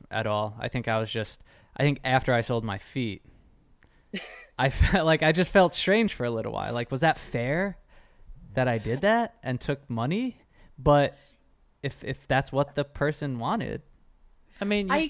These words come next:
Speaker 2: can definitely understand that, especially when somebody's drop, they're gonna drop three hundred dollars on something that costs you ten.
Speaker 1: Yeah.
Speaker 2: I can definitely, definitely see that, and
Speaker 3: I
Speaker 2: I'm
Speaker 3: mean,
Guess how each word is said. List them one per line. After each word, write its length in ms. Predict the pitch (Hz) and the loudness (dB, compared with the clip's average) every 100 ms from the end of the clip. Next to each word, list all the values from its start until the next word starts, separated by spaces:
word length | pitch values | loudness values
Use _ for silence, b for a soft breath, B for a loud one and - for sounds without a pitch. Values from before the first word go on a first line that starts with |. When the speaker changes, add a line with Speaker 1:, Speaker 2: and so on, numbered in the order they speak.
| - | -6
Speaker 2:
can 180 | 294 247 | -8 -4
definitely 560 | 262 254 254 208 208 | -4 -4 -6 -4 -6
understand 680 | 196 180 170 - 180 185 185 | -6 -6 -10 -10 -8 -6 -4
that, 240 | 160 160 165 | -6 -6 -6
especially 400 | - 196 - 185 | -2 -2 -2 -4
when 160 | 170 | -2
somebody's 380 | 180 175 170 160 | -2 -2 -4 -4
drop, 260 | 175 165 - | -6 -6 -4
they're 140 | 180 | -4
gonna 160 | 175 170 | -2 -2
drop 300 | 165 160 - - | 0 -2 -4 -12
three 200 | 226 233 | -4 -2
hundred 340 | 208 240 196 175 | 0 -2 -2 -2
dollars 640 | 165 202 196 180 170 165 | -2 -2 -2 -2 -4 -6
on 600 | - 175 170 165 170 160 - _ _ _ _ _ _ _ _ _ _ _ _ _ _ _ _ - | -6 -4 -4 -4 -6 -10 -16 _ _ _ _ _ _ _ _ _ _ _ _ _ _ _ _ -6
something 380 | - 226 226 | 0 0 0
that 140 | 208 - | -2 0
costs 380 | 226 202 - 208 | 0 0 -4 -8
you 100 | 175 | -8
ten. 720 | - 165 190 147 151 185 - _ _ _ _ _ _ _ - | -8 -4 -2 -2 -6 -8 -14 _ _ _ _ _ _ _ -6
Speaker 1:
Yeah. 200 | 120 107 | -2 0
Speaker 2:
I 80 | 95 | 0
can 120 | 175 | 0
definitely, 840 | 170 175 180 165 160 160 160 160 - - _ - | -2 -4 -4 -6 -4 -6 -6 -10 -16 -20 _ -2
definitely 540 | 208 226 233 151 165 | 0 0 -2 -4 -6
see 220 | 156 165 156 | -8 -8 -8
that, 260 | 147 147 | -8 -8
and 100 | 151 | -4
Speaker 3:
I 40 | 247 | -4
Speaker 2:
I'm 60 | |
Speaker 3:
mean, 180 | 247 | -4